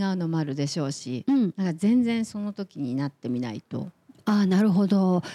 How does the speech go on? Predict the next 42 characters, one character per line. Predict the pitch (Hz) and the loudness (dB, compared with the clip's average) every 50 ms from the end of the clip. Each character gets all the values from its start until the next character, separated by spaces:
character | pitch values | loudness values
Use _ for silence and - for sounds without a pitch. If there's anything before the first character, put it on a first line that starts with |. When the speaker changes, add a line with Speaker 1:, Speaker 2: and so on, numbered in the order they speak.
| - - _ | -16 -6 _
Speaker 2:
じ | - 233 | 0 0
ゃ | |
あ、 | - | 2
こ | - 233 | 4 4
の | 247 277 285 | 4 6 4
間 | 285 277 277 269 | 4 4 4 4
話 | 240 277 262 269 285 277 | 4 4 4 4 4 4
さ | 294 269 | 4 4
れ | 262 240 | 4 2
た | - - 202 185 127 | 2 2 0 2 2
あ | 180 202 | 4 4
の | 233 240 247 240 | 4 4 4 4
話 | - 262 240 240 247 240 - - - 302 311 | 4 4 4 4 4 4 2 2 2 4 4
に | 285 269 262 233 | 4 6 4 4
も | 240 285 359 | 4 4 2
し | 349 - | 2 0
か | - 359 349 | 0 0 0
し | 311 - | 0 2
た | 381 | 0
ら | 381 330 | 0 0
プ | - - 233 | 2 2 2
ラ | 226 240 | 2 2
ス | 233 - 233 214 | 2 0 -4 -4
し | - - | -4 -6
て | - - 226 226 | -2 0 0 2
何 | 208 208 220 233 220 | 2 2 2 2 2
か | - 202 185 | 2 2 2
入 | 202 196 | 2 2
っ | |
て | - 202 | 0 0
く | 180 - | -2 -2
る | 180 175 | -2 -2
か | 175 | 0
も | 165 175 | 0 0
し | 175 - 170 | 0 0 -2
れ | 175 | 0
な | 170 170 | 0 0
い | 160 | 0
み | 160 156 | -2 -2
た | - 160 | -4 -4
い | 160 151 | -4 -4
な | 147 143 | -4 -6